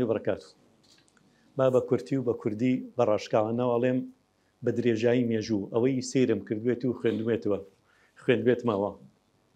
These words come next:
بە درێژایی مێژوو هیچ شارستانیەتێک وەکو ئەم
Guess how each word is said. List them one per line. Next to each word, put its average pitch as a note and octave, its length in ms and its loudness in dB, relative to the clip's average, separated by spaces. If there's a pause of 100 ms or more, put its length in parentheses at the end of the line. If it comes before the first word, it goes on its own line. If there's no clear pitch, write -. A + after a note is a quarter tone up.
بە A#2+ 160 2
درێژایی A#2+ 520 0
مێژوو A#2 380 -2
هیچ D#3 140 -2 (120)
شارستانیەتێک A2+ 1000 0
وەکو C#3 220 0
ئەم C3+ 100 0